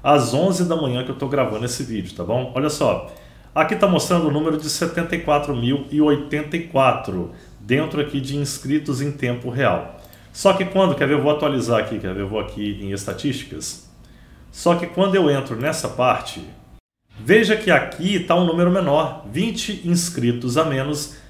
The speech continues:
em relação aos inscritos em tempo real. O número correto, pelo que parece,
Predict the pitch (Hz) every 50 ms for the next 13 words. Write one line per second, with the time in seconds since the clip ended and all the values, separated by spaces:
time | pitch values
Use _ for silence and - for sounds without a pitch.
0 | - - - 175 160 147 170 165 165 165 165 - 143 135 143 135 135 143 143 127
1 | 147 156 143 147 - - 127 127 127 127 - 131 120 120 143 147 143 - 117 107
2 | 107 107 104 - 117 110 117 151 139 120 104 90 - - - - - - - -
3 | - - - - 180 175 175 214 233 226 214 214 - - 165 - 104 131 160 151
4 | - - 120 117 - 147 156 156 151 - - - 240 - - - 175 143 - 113
5 | 123 143 143 131 131 - - - 98 85 85 -